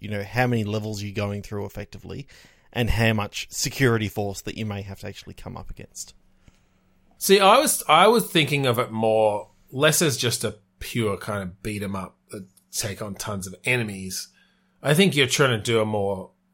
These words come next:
Speaker 2: precision strike here. Uh,
Speaker 1: I'm
Speaker 2: and
Speaker 1: talking
Speaker 2: that's a
Speaker 1: about for
Speaker 2: bit
Speaker 1: when,
Speaker 2: more about
Speaker 1: for when things go south, because it's inevitably, in-, inevitably going to go south, and you're gonna be
Speaker 2: Yeah, but
Speaker 1: having some
Speaker 2: I like the
Speaker 1: robust fighting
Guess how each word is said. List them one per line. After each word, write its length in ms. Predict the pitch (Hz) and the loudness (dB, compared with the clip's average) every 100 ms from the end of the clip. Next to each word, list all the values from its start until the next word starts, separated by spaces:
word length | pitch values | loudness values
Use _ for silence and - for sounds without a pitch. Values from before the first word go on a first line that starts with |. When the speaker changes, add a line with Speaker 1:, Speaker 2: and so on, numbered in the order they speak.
| _ | _
Speaker 2:
precision 640 | - 120 - 151 120 107 98 | -4 0 2 4 4 2 -2
strike 480 | - 127 127 117 | -4 2 4 4
here. 480 | - 104 98 90 92 - _ _ _ - - - - - _ - - | 0 -10 -10 -10 -12 -16 _ _ _ -20 -20 -20 -20 -20 _ -12 2
Uh, 520 | 123 110 104 101 104 - | 6 6 4 2 0 2
Speaker 1:
I'm 60 | |
Speaker 2:
and 80 | 196 | 6
Speaker 1:
talking 200 | 254 220 | 8 8
Speaker 2:
that's 80 | 151 | 8
a 40 | |
Speaker 1:
about 60 | 139 | 8
for 40 | 156 | 6
Speaker 2:
bit 80 | 143 | 6
Speaker 1:
when, 120 | 139 | 8
Speaker 2:
more 140 | 131 | 8
about 260 | 127 127 123 | 6 8 8
Speaker 1:
for 40 | 139 | 6
when 140 | 147 | 4
things 340 | - 120 123 | 2 2 0
go 160 | - 104 | -2 -2
south, 500 | 101 143 - - - | 0 0 0 -6 -6
because 400 | 123 117 117 107 - - _ _ - | -4 0 -2 -2 -10 -20 _ _ 2
it's 180 | 135 151 | 2 4
inevitably, 520 | 139 147 151 123 101 - _ - | 2 2 2 -4 -6 -16 _ -6
in-, 300 | 123 117 117 _ _ 135 | -4 -4 -8 _ _ 0
inevitably 720 | 139 151 160 - 131 120 110 | 2 2 2 0 0 -2 -2
going 320 | 101 110 110 | 2 2 2
to 100 | 110 | 0
go 180 | 110 101 | -2 -2
south, 580 | - 143 - 78 - - - - - _ _ _ - | 0 -2 -2 -6 -8 -10 -12 -20 -20 _ _ _ 2
and 180 | 131 120 | 2 4
you're 100 | 117 | 4
gonna 180 | 123 | 4
be 200 | 110 107 104 | 4 -2 2
Speaker 2:
Yeah, 540 | 233 220 220 214 214 | 6 10 10 10 10
but 160 | 202 156 | 8 6
Speaker 1:
having 300 | 139 123 113 | 6 2 2
some 160 | 190 | 4
Speaker 2:
I 20 | 208 | 8
like 220 | 220 127 | 6 6
the 60 | - | 4
Speaker 1:
robust 240 | 107 - | 2 -6
fighting 600 | - 139 147 135 110 101 | -4 -2 -2 -2 -4 -6